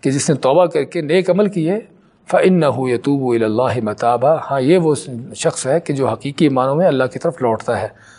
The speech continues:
اللہ کی طرف رجوع کرتا ہے۔ یعنی اس میں کس چیز کا بیان ہے کہ جو آدمی اللہ کی طرف لوٹ رہا ہے، کوئی معمولی سا کام نہیں کر رہا،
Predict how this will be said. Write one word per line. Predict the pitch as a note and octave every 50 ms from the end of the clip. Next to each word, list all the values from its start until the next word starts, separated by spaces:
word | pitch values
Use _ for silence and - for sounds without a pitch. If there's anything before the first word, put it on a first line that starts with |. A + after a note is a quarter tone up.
| _ _ -
اللہ | C#3 C3 C#3 C3 -
کی | - B2
طرف | - A#2+ G#2+ A2+
رجوع | A2+ D#3 D3+
کرتا | - - A2 G#2 - A#2+ A2 F#2
ہے۔ | G2 G2 - _ _ _ _ _ _ _ _ -
یعنی | B2+ C3 D3+ D#3 D3+
اس | C#3+ - -
میں | D3 C3
کس | - F3 - -
چیز | G3+ F#3 F3
کا | - E3
بیان | C3+ C#3 C#3 C#3+ C#3
ہے | B2+ D#3+ F#3+ - - _ _ _ _ _ _ _ _ _
کہ | - D3
جو | C3+ C#3 C#3+
آدمی | C3+ B2+ B2+ C#3+ E3 D#3+
اللہ | C#3 B2+ C#3 D3+ D3+
کی | - D3
طرف | C#3+ C3 A#2+ -
لوٹ | A#2+ B2+ D#3 D#3+ D#3
رہا | C#3+ B2 A#2+
ہے، | C3+ F3+ G3
کوئی | - E3 C#3+
معمولی | C3 B2 A#2+ C#3 E3 F3+
سا | - - C#3+
کام | - - B2 A#2+ B2
نہیں | F3 G3+
کر | - D#3+ B2+
رہا، | B2 A2 A2+ -